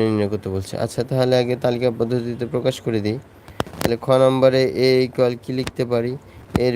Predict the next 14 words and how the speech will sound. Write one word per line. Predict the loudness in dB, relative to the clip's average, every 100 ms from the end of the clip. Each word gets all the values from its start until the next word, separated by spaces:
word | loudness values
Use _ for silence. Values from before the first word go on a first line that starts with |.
| 0
ভিতরে | -2 2 2
আছে | 2 -2 -4
তিন, | -4 -2 -2 0
চার, | 2 2
পাঁচ, | -2 -4 -6
এই | -8
যে | -8 -4
তিন, | -4 -4 -6 -2
চার, | 0 -2 -2
পাঁচ, | -2 -2 -4 -8
ছয়, | -2 -2 -4 -16 -20 -20 -20 -10
তাহলে | -4 -2 -4 -4
তিন, | 0 2 2 0 0 -2 -6 -2
চার, | 2 4 4 4